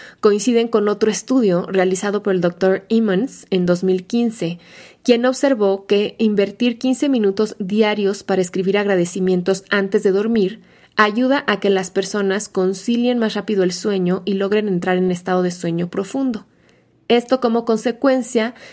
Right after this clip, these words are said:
redujo la ansiedad de los participantes, los ayudó a mantener un peso saludable y también a tener más energía durante el día. También hay estudios que relacionan el agradecimiento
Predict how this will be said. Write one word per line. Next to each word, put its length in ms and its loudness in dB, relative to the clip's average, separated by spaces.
redujo 400 2
la 100 2
ansiedad 300 0
de 80 0
los 120 -2
participantes, 1000 -2
los 160 0
ayudó 480 2
a 80 0
mantener 520 0
un 100 -4
peso 260 -2
saludable 800 0
y 140 4
también 440 0
a 120 -4
tener 200 0
más 220 -2
energía 460 -2
durante 600 0
el 200 -2
día. 260 -4
También 460 2
hay 160 2
estudios 640 0
que 360 2
relacionan 680 0
el 220 -2
agradecimiento 1200 0